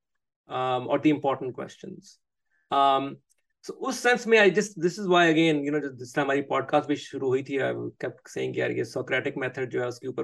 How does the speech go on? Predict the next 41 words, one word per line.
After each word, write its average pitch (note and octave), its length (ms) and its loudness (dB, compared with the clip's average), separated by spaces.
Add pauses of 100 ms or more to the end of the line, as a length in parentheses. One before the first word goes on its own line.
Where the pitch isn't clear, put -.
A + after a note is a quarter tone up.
फोकस A#2 240 -6
करते C3 240 -6
हैं। C#3+ 100 0
I F3 40 -4
think E3 200 2
that's D3 300 4
a D3 60 0
very C3 420 -4
useful C3+ 500 -2
discipline B2+ 600 -6
to B2+ 160 -2
try B2 300 -2
कि B2 80 -2
यार B2+ 100 0
अच्छा C3 220 -6
ये B2+ 300 -4 (100)
क्यों C3+ 220 -6
है, B2+ 200 -2
ये B2+ 200 2
क्यों B2+ 200 -10
है, B2+ 180 -6 (560)
to C3+ 100 -6
go C#3 320 2 (120)
as C3+ 480 4 (100)
lower C3+ 380 0
a - 20 -2
level B2+ 320 -4
as B2 160 -6
possible B2 540 -2
in B2 100 -4
understanding B2 800 -4 (540)
the C3 120 2 (120)
issues D3 480 4
and C3 120 -2
then C#3 140 -2
working C3+ 340 -2
backwards, B2+ 800 -2
you B2+ 160 -6
know, B2+ 120 -4
by B2 140 0
asking B2 560 0